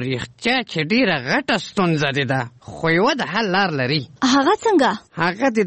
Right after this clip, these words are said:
Speaker 1: داسې کار وکړي چې اوړو ته دې مالګه ډېره ور واچوي، چې ډوډۍ تروه شي او خاوند یې مجبور شي چې ډوډۍ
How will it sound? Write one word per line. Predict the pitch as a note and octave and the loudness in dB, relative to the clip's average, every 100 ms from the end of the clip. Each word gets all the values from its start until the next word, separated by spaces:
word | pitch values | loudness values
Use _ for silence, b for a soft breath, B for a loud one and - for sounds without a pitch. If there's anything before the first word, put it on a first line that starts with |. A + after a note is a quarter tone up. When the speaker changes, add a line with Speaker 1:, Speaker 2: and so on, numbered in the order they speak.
| G#3 | 2
Speaker 1:
داسې | G#3+ - F3 F#3+ | 0 -2 -4 0
کار | F3+ E3 | 2 2
وکړي | C#4+ C4+ D4 D4 C#4 A3 _ - | 2 2 4 4 2 -2 _ -12
چې | - D#3 | -2 -2
اوړو | B2 D3+ D#3 A3 D#4+ D#4+ | 0 2 4 4 4 2
ته | B3 | 2
دې | G#3+ C#3 B2 | 2 2 2
مالګه | D#3+ G#3+ F3 A#2 F#2+ | 2 2 0 -2 0
ډېره | F3+ B3+ F3 | 2 2 2
ور | C#3 B2+ | 0 -2
واچوي، | A#2+ A#2+ A#2+ A2+ - - | -4 -4 -8 -10 -12 -2
چې | F3 D#3 | 0 4
ډوډۍ | E3 E3+ E4 F4 - | 4 4 2 0 0
تروه | C3+ B2+ A3 A#3+ | 0 2 2 2
شي | G#3+ B2+ _ D3 | 0 -2 _ 0
او | C#3+ C#3 C3 C3+ | 2 2 0 0
خاوند | E3 F3 C4 D4 | 0 4 4 4
یې | G3+ F3+ | 2 2
مجبور | F3 G#3 A4 F#4+ | 2 2 2 4
شي | B3 C#4+ b b - | 2 2 b b -8
چې | A#2+ G#2+ | -6 -2
ډوډۍ | A2+ A#2+ | 0 0